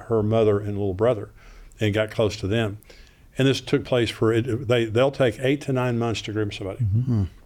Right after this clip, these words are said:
Speaker 1: So after about nine months, uh, they went out to eat lunch one day, and this guy said to her, he said, "Now I'm gonna say something to you,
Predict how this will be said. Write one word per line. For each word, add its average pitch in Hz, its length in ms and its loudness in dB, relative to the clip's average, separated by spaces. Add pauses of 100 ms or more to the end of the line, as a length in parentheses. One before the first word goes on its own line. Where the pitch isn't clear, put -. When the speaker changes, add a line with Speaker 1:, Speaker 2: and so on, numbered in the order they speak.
(380)
Speaker 1:
So - 160 0
after 135 240 0
about 113 240 0
nine 113 200 2
months, 110 360 0 (580)
uh, 104 240 4
they 117 140 2
went 120 100 2
out 110 120 0
to 120 80 -2
eat 110 60 -2
lunch 113 240 0
one 110 140 -2
day, 107 160 2
and 101 140 2
this 101 180 -6
guy 110 240 0
said 110 300 0
to 117 100 -4
her, 98 280 0 (440)
he 117 160 0
said, 107 340 2
"Now 113 200 0
I'm 127 80 2
gonna 117 160 2
say 131 180 0
something 110 380 -6
to 104 60 -6
you, 98 260 -8